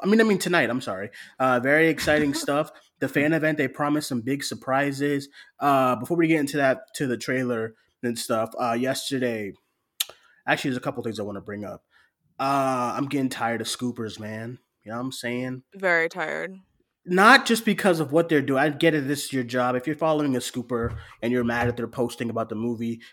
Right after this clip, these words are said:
Speaker 1: then I don't know what to tell you. That's their job. You know, that's what they're there for. But th-, my only thing is the peop-, the, uh, I, I really don't like clout,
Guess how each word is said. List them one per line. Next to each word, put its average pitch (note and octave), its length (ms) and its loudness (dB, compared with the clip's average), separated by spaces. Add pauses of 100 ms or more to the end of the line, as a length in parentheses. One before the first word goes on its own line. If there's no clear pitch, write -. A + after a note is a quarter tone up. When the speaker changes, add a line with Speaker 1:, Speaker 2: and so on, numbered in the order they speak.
(120)
Speaker 1:
then A#2+ 180 0
I A2+ 80 -2
don't A#2+ 100 -2
know A#2 60 -4
what A2+ 80 -6
to - 60 -12
tell B2 160 -4
you. G#2+ 80 -2
That's G#2+ 220 -6
their A#2 160 -2
job. G#2+ 420 -2
You A#2 80 -2
know, A2+ 60 -4
that's G#2 160 -8
what A2 120 -8
they're G#2 120 -10
there G#2+ 240 -6
for. G2+ 260 -10
But A#2 360 -2 (500)
th-, - 120 -12
my E3 280 6
only F3+ 260 10
thing C#3 440 2
is B2 680 -4 (600)
the D3+ 120 2
peop-, E3+ 580 -6
the, D3 280 4
uh, C3 240 6
I, D3 200 0
I C#3+ 120 2
really E3+ 280 6
don't D3 180 4
like C3 180 -2
clout, C3+ 340 0